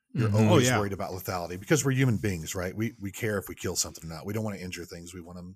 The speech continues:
Speaker 1: we wanna kill 'em, bring 'em back. So people always worry about that. And I'm,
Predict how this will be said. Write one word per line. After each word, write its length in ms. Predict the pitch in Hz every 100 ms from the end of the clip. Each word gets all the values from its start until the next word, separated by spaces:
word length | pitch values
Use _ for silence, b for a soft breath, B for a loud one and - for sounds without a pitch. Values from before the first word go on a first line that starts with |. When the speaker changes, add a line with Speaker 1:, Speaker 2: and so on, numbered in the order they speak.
| 95
Speaker 1:
we 80 | 95
wanna 240 | 98 95 - -
kill 180 | 113 107
'em, 140 | 104 - b b
bring 160 | 98 104
'em 100 | 90
back. 320 | 92 90 - _ B B B B
So 140 | 165
people 300 | 127 185 143
always 280 | 127 139 107
worry 220 | 104 120
about 280 | 135 101 90
that. 200 | 95 98 101
And 100 | 101
I'm, 180 | 98